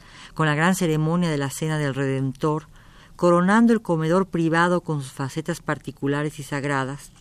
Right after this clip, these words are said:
al tiempo que las desdibuja cuando las adocena,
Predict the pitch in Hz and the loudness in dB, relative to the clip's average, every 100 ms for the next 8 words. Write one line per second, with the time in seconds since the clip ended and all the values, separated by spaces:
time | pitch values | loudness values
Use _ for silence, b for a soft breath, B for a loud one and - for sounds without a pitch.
0 | - - - 160 160 226 269 254 196 190 | -20 -12 -4 -2 -2 0 2 2 0 -4
1 | 180 165 151 147 135 151 165 196 - 156 | -2 -2 0 -2 -4 -2 0 -2 -2 -10
2 | - B B B 156 151 147 139 143 139 | -10 B B B -2 0 -2 -4 -4 -4
3 | - 196 175 156 | -2 -2 -2 -4